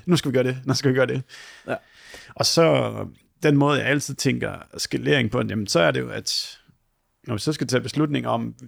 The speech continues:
Speaker 1: at nu har vi tre-fire idéer, der virker, jamen, så kan man måske kigge på, hvorfor en driver egentlig de bedste resultater? Er der noget, vi kan, kan vi gøre dobbelt så meget af det, øh, og så
Speaker 2: Ja.
Speaker 1: give det et skud?
Speaker 2: Det tror jeg er en, en rigtig god måde at,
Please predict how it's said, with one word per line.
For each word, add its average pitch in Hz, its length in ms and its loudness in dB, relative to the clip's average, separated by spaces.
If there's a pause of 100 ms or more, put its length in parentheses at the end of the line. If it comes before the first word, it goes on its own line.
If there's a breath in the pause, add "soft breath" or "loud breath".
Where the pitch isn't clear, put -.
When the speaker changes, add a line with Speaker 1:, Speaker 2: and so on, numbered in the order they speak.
(140)
Speaker 1:
at 113 140 -8
nu 135 120 -4
har 135 140 -2
vi 117 120 -8
tre-fire 147 400 -4
idéer, 123 220 -6
der 110 100 -8
virker, 131 300 -6
jamen, 110 160 -10
så 143 160 -4
kan 139 100 -2
man 120 120 -4
måske 120 260 -4
kigge 151 240 -4
på, 131 260 -4 (160)
hvorfor 139 300 -6
en 120 260 -6 (280)
driver 127 300 0
egentlig 120 300 -10
de 120 60 -10
bedste 156 300 -4
resultater? 113 500 -6 (120)
Er - 40 -18
der 117 100 -10
noget, 131 340 -2
vi 131 60 -4
kan, 214 220 -6 (1600 soft breath)
kan 131 120 0
vi 117 60 -4
gøre 123 120 2
dobbelt 135 300 0
så 143 80 2
meget 139 300 4
af 117 100 2
det, 113 140 -2 (180)
øh, 113 220 -2 (100)
og 101 80 -10
så 107 80 -8
Speaker 2:
Ja. 110 40 -6
Speaker 1:
give 127 140 -2
det 156 120 2
et 147 120 0
skud? 123 300 -6 (1080 loud breath)
Speaker 2:
Det 120 80 -6
tror 135 180 -4
jeg 117 100 -2
er 117 40 -6
en, 113 280 -14
en 110 120 -14 (300)
rigtig 107 280 -6
god 110 160 -6
måde 107 340 -8
at, 104 80 -8